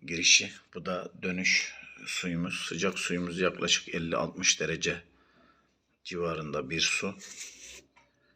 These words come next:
E, ve yaklaşık iki saat içinde de,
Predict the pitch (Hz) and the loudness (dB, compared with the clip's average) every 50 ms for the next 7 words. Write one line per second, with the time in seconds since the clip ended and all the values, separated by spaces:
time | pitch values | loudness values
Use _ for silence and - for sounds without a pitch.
0 | _ _ _ _ _ _ _ _ _ - - 78 85 85 82 80 78 76 80 78 | _ _ _ _ _ _ _ _ _ -16 -10 -8 -6 -6 -4 -6 -6 -6 -8 -8
1 | 78 76 - - 50 50 - - - - - - - - - 104 98 95 90 87 | -8 -8 -8 -8 -10 -8 -8 -10 -10 -10 -12 -14 -14 -12 -4 -2 0 2 2 2
2 | 80 - - 92 - - - - - - - - - - - 95 90 92 - - | 2 0 0 0 0 0 -2 -4 -10 -8 -4 -2 0 2 2 2 2 2 2 2
3 | - - 92 87 85 85 80 92 95 - - | 4 2 2 2 -2 -2 -2 -4 -6 -6 -8